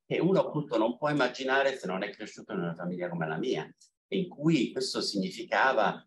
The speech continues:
eh, tradire la causa, significava passare dalla parte sbagliata, passare dalla parte dei, dei preti,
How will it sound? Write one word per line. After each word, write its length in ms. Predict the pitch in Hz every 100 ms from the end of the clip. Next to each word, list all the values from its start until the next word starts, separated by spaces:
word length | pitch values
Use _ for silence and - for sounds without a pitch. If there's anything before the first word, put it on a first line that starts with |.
| _ _ _
eh, 760 | - - 554 571 554 539 523 - _
tradire 540 | _ - 117 175 202 120
la 160 | - -
causa, 580 | 139 - 98 92 -
significava 760 | - 113 113 113 120 123 117 98
passare 380 | - - 110 107
dalla 180 | 98 98
parte 560 | 110 - - 107 101
sbagliata, 840 | 87 90 98 123 - - 156 - - -
passare 440 | - - - 104 98
dalla 180 | 98
parte 440 | 98 107 117 - 104
dei, 260 | 98 98
dei 200 | 98 98
preti, 1000 | - - 151 165 - - 95 98 92 -